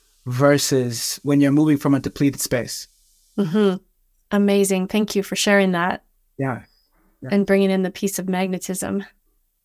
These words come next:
Speaker 2: So if our listeners wanted to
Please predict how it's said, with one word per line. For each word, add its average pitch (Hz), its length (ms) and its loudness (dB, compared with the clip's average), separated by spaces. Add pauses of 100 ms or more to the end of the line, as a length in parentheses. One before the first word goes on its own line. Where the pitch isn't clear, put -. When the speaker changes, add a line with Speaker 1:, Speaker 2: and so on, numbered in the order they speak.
(140)
Speaker 2:
So 262 420 2 (240)
if 262 460 -2 (500)
our 240 120 2
listeners 269 480 2
wanted 220 380 -2
to 202 680 2